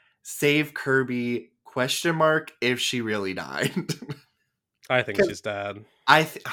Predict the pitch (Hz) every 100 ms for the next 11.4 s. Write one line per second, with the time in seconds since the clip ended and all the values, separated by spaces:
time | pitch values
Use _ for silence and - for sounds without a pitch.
0 | - - - - 175 180 180 - - 151
1 | 160 - 127 180 185 202 202 170 147 123
2 | 135 165 180 147 113 117 131 139 - 151
3 | 143 143 147 131 117 117 - 135 - 139
4 | 135 135 127 123 123 123 - _ _ _
5 | _ - 139 113 107 104 127 127 135 131
6 | 120 107 104 123 107 98 76 - 107 -
7 | _ _ _ _ _ _ 131 139 151 156
8 | 139 131 127 127 123 117 117 113 113 107
9 | 104 107 104 - 104 101 101 - 110 104
10 | 101 98 107 107 - 107 - 113 - -
11 | - - _ -